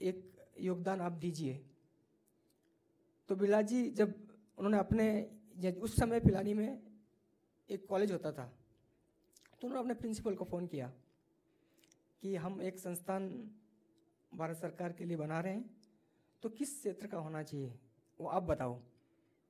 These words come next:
क्योंकि जो उनके प्रिंसिपल थे, वो वर्ल्ड वॉर टू में एक technician थे, जो वॉकी टॉकी ठीक करते थे। तो उन्होंने बोला, "Electronics का होना चाहिए।"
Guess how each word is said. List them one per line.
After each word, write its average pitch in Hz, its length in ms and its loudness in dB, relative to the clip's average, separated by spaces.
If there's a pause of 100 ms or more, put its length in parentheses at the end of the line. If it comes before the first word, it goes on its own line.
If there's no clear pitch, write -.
(680)
क्योंकि 247 220 -2
जो 220 120 2
उनके 226 180 2
प्रिंसिपल 233 500 2
थे, 147 180 0 (1080)
वो 196 480 0
वर्ल्ड 196 300 -2
वॉर 214 140 -2
टू 220 220 -6
में 208 360 -4 (460)
एक 202 200 -6
technician 220 480 -2
थे, 127 200 -6 (1120)
जो 180 140 0
वॉकी 165 260 2
टॉकी 185 260 -2
ठीक 170 200 -8
करते 147 220 -10
थे। 131 200 -18 (1080)
तो 190 60 -6
उन्होंने 196 180 0
बोला, 190 200 0
"Electronics 180 440 -2
का - 120 -4
होना 135 180 -4
चाहिए।" 139 300 -14